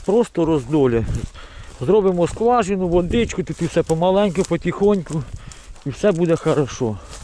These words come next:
От мостки я не робив, тут о, забора. Зараз со временем потім і зробимо його.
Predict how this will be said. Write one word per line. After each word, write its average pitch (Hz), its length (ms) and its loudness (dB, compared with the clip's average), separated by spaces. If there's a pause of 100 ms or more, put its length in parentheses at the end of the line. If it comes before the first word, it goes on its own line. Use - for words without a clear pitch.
(1120)
От 170 180 0
мостки 208 340 2
я 185 120 4
не 175 120 0
робив, 190 460 0 (240)
тут - 160 -6
о, 175 220 2
забора. 143 540 0 (560)
Зараз 175 200 2
со 180 80 2
временем 156 400 0
потім 135 320 -2
і 131 40 -4
зробимо 147 440 -2
його. 110 320 -6